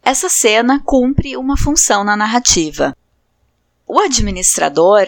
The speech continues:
é um funcionário público que anteriormente aparece no romance como alguém que fica na janela de binóculos durante todo o expediente espiando uma mulher casada.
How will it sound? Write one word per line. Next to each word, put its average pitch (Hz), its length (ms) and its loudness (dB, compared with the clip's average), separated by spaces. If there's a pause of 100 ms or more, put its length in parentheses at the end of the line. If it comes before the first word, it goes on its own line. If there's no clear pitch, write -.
é 202 80 2
um 214 100 -6
funcionário 220 600 0
público 226 680 0
que - 180 0
anteriormente 202 880 -2
aparece 165 480 0
no 160 100 -8
romance 214 680 0 (100)
como 240 220 2
alguém 214 400 0
que 226 120 -6
fica 208 380 -4
na 196 140 0
janela 196 640 0
de 202 120 2
binóculos 196 1000 2
durante 214 440 2
todo 240 340 2
o 233 40 0
expediente 196 920 0
espiando 226 720 -2
uma 226 160 0
mulher 220 320 2
casada. 175 720 0